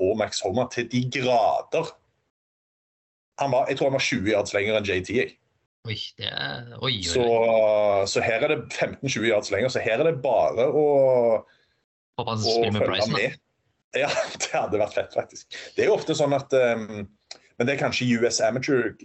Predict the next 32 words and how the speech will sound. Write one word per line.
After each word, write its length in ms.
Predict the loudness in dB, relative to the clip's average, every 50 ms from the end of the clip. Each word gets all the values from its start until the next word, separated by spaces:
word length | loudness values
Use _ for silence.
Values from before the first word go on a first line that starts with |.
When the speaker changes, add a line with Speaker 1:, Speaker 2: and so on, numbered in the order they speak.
| -10 -8 -6
Speaker 1:
Champion 480 | -4 -2 -2 -2 -4 -4 -6 -4 0
det 120 | 0 0 0
som 100 | 0 0
gjør 180 | 0 2 2 2 0
det. 80 | 0 -2
Speaker 2:
Ja, 280 | -2 -2 -2 -4 -4 -8
Speaker 1:
Som 120 | -12 -18 _
spiller 240 | -6 -4 -2 0 0
Speaker 2:
ja, 120 | 0 0 0
U 0 |
S 100 | 0 -2
Speaker 1:
med 100 | -2 -2
Speaker 2:
Amateur 280 | -4 -4 -4 -4 -6 -4
spiller 220 | -4 -6 -6 -6
med 640 | -4 -4 -2 -2 0 0 0 -2 -2 -2 -4 -4 -6
forsvarende 400 | -6 -6 -4 -4 -4 -4 -4 -4
mester. 340 | -6 -6 -8 -8 -10 -10 -10 -12 _ _ _ _ _ _ _ _ -6 -4
Speaker 1:
Ja. 140 | -4 -4 -4 -6 _ _ _ _ -20 -20 -20 -20 -20 -18 -12
Speaker 2:
Så 140 | -6 -2
Speaker 1:
Ehm, 480 | 0 0 2 2 2 2 2 0 -2 -2 -2 -2
men 160 | -2 0 0
uansett 460 | 0 2 2 0 0 -2 -4 -2 -2
da, 80 | -4 -4 -4 -6 _ _ -2
ehm, 880 | 0 0 2 2 2 2 2 0 0 -2 -4 -6 -8 -8 -10 -10 -6
Gordon 280 | 0 2 2 2 2 2
Sargent 440 | 0 0 0 0 0 -2 -4 -6 -6
kan 220 | -4 -4 -2 -2
jo 60 | 0
være 160 | 0 0 0 0
en 60 | -2 -2
mann 260 | -2 -2 -2 -2 -4 -4
å, 160 | -2 0 0